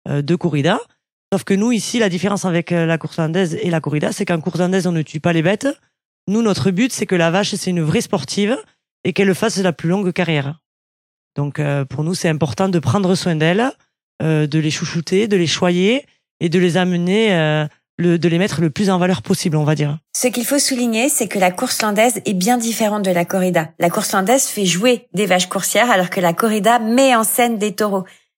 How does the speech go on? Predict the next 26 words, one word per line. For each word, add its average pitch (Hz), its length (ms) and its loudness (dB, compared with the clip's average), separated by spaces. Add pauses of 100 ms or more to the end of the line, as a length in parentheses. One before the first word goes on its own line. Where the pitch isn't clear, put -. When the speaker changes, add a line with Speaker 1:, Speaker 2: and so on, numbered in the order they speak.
(260)
Speaker 2:
Et 208 60 2
d'ailleurs, 277 420 4
quel 285 160 4
rapport 285 400 2
avez-vous 208 320 0
avec 190 240 2
vos 175 140 2
bêtes ? 175 480 0 (180)
Speaker 1:
Au 175 80 -2
sein 202 160 0
de 196 100 2
l'élevage, 185 380 2
eh 226 60 2
ben, 170 100 2
euh, 156 420 4 (280)
ben, 170 160 2
toutes 185 260 -6
nos 220 120 4
vaches, 233 200 2
c'est 220 100 0
un 196 60 2
peu 180 140 0
nos 196 100 2
bébés 180 240 2
à 190 120 4
nous. 262 180 0